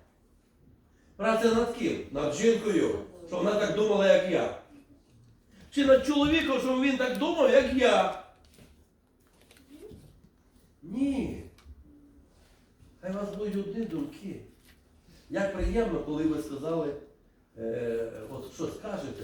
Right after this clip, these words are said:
да? От я би хотів би так робити, а я теж так хочу. А правда ж, дивіться, от думки,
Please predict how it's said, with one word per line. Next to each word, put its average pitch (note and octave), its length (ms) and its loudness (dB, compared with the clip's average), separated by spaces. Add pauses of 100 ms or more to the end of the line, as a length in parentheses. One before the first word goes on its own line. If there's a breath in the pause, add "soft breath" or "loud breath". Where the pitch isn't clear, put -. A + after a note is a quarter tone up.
(100)
да? D#3 120 -10 (340)
От D3+ 200 -12
я A#3+ 140 -2
би C#3+ 180 -6
хотів C3 400 -12
би A#2+ 80 -14
так - 280 -8
робити, G#2+ 220 -12 (140)
а C#3+ 40 -16
я D#3+ 100 -14
теж F3+ 400 -16
так - 200 -20
хочу. - 240 -20 (1500)
А - 180 2
правда B3+ 500 4
ж, G3+ 60 0
дивіться, G3 240 -2
от B3+ 240 -2 (380)
думки, C#4 380 -2